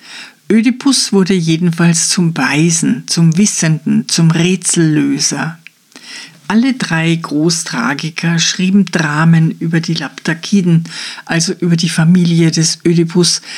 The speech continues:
aber nur der Ödipus des Sophokles ist erhalten. Und so wissen wir natürlich nicht, was die Dichter jeweils eigenständig dazu erfanden.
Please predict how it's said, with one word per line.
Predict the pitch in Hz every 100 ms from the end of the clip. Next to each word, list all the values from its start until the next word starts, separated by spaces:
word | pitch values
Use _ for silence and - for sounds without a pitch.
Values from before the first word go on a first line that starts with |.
| - - - -
aber | 175 180
nur | 185 208 247 254 - _ -
der | 165 -
Ödipus | 160 160 175 165
des | - 165 -
Sophokles | 165 165 190 - 180 165 - -
ist | 180 147 - -
erhalten. | 175 160 139 151 - 151 - - _ _ _ _ _ _ - _ - _ _ - - - - - -
Und | 220
so | - 226 269 269
wissen | 220 233 - 214
wir | 202
natürlich | 196 185 170 202 196 - -
nicht, | 269 - - -
was | 160 -
die | 165
Dichter | 202 196 - 180
jeweils | 165 175 165 156 - -
eigenständig | 151 156 170 160 160 165 170 165
dazu | 165 165 214 180
erfanden. | 185 - 185 185 190 196